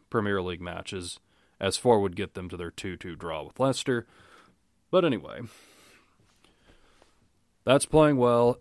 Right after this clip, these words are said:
Eric Bailly getting in the starting lineup at center back has really done well for them. It's just all gonna depend on whether United can keep their goal scoring alive. It was a very late winner for them against Wolves a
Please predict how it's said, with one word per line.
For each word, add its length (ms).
Eric 340
Bailly 320
getting 300
in 100
the 80
starting 460
lineup 420
at 80
center 340
back 460
has 160
really 540
done 240
well 220
for 160
them. 320
It's 140
just 260
all 220
gonna 180
depend 480
on 300
whether 400
United 400
can 120
keep 280
their 240
goal 240
scoring 440
alive. 480
It 160
was 560
a 80
very 320
late 260
winner 260
for 140
them 220
against 280
Wolves 500
a 60